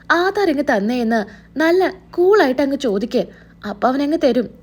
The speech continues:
വേറെ പ്രശ്നങ്ങളൊന്നും ഉണ്ടാവില്ല. ഞങ്ങൾ എന്തായാലും ഇപ്പൊ ഇറങ്ങട്ടെ." ഗോമതി അങ്ങനെ ജ്യൂസുമായിട്ട് വരുന്നുണ്ട്. അതും കുടിച്ചുകൊണ്ട് ഗോമതിയോട് പറയുന്നുണ്ട്, "ഗോമതി, എന്നാ ഞങ്ങൾ ഇറങ്ങട്ടെ. ഇനി എന്തായാലും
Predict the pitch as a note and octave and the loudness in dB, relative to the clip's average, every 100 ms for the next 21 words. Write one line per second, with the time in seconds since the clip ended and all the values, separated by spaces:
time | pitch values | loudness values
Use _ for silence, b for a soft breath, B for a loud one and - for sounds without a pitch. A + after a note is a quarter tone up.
0 | - C#4 F4+ G#4+ E4+ D4 F4 F4+ F#4 F#4 | -4 0 0 0 -2 -2 -2 0 0 0
1 | C4 B3+ C#4 A#3+ - B B B - C#4 | 0 0 0 -2 -4 B B B -6 -4
2 | D#4+ F4 G3 G#3 G#3+ F#3+ F#3+ - D4 D4 | 0 0 0 0 0 -2 -6 -10 -6 -2
3 | C4 F3+ G#3+ F3+ F3 - - - G#3+ F#3 | 0 0 -2 -4 -8 -12 -20 -6 0 0
4 | F3 G3 A#3+ A#3+ B3+ - B A3+ E4+ G#4+ | 0 0 0 0 -4 -8 B 0 2 2
5 | F#4 A#3+ G#3+ C#4 F#3+ A3 A3 D#3+ - B | 2 2 2 2 2 0 -2 -4 -10 B
6 | - C#4+ D4+ F#4 D#4 - D4 C4 A3 - | -6 -2 0 0 0 0 0 2 0 -2
7 | - F#3 G3 D#3+ D#3+ G3 C4 E4 A3+ C4 | -8 -2 -2 -2 -2 -2 0 0 0 0
8 | D4 G3 F3 - _ _ _ _ - F#3 | 0 -2 -6 -16 _ _ _ _ -8 -4
9 | G#3+ G#3 B3 - - - - G#3+ G3 A#3 | -2 -2 -6 -8 -20 -10 -4 -2 0 0
10 | C4+ C#4+ A#3+ G#3+ A#3 G3 - B B - | 0 0 0 0 -2 -4 -8 B B -2
11 | D#4+ F#4 A#3+ A#3+ B3 G#3 F#3 | 2 2 2 2 2 0 -2